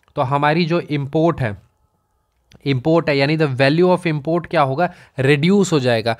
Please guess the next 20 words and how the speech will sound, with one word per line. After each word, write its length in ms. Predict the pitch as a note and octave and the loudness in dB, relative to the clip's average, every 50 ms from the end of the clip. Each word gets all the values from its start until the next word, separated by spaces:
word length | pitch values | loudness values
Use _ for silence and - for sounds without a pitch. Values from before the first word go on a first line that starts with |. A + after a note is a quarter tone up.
| - - - - _ - | -8 -18 -20 -20 _ -4
कहने 260 | D3+ D3 D3 E3 F3+ | -4 -2 0 0 0
का 140 | F3 F3+ E3 | 0 0 0
मतलब 360 | D#3+ D3+ C3+ D3+ D#3+ D#3 D#3 | 0 -2 -2 -2 -2 0 2
है 100 | E3+ E3+ - | 0 2 2
अगर 260 | C3+ C3+ D3 E3+ E3 | 0 0 2 0 0
हम 320 | D#3 D#3 E3 E3 D#3+ D3+ C3+ - - | 0 0 -2 -2 -4 -8 -8 -2 0
for 100 | C#3+ D3+ E3 | 2 2 2
example 520 | D#3 C3+ A#2+ C#3 C3 C3 C3 D3+ F3 E3 - - - - - - - | 0 -2 -2 -2 -4 -2 -4 -4 -4 -6 -6 -12 -20 -20 -20 -14 -4
एक 300 | - D#3 E3+ F3 F3 - | 0 2 2 2 2 0
लाख 300 | D#3 D3 C#3+ C#3+ C#3+ C#3+ C#3 | 0 2 4 2 2 0 -2
डॉलर, 360 | B2 B2 B2 B2+ C#3 C#3+ C#3+ | 0 0 0 2 0 -2 -2
एक 160 | C#3 C3+ C#3 | -4 -6 -8
let's 280 | - C#3 C3 C3 B2+ - | -6 -4 -4 -4 -6 -6
say 180 | - D#3 C3+ A#2+ G#2+ A#2+ | -6 -4 -4 -2 -2 -2
एस्टिमेट 560 | C3+ C3 C3+ C3 - - C#3 C3+ D3 D3+ C#3 - | -2 -2 -2 -4 -8 -10 -8 -4 -4 -4 -4 -4
लेते 240 | B2+ A#2 A#2 C#3 | -4 -4 -2 -2
हैं, 160 | C#3+ D3+ D#3 D#3 - - - _ - | -2 -2 -4 -6 -10 -20 -20 _ 0
एक 240 | D#3 F3 F3 D3+ D#3+ | 2 2 2 2 2
लाख 140 | D#3+ D3+ | 2 2
डॉलर 420 | C#3+ C#3 C#3 C3 C3 C3+ C#3 C#3 | 2 2 2 2 2 2 0 -2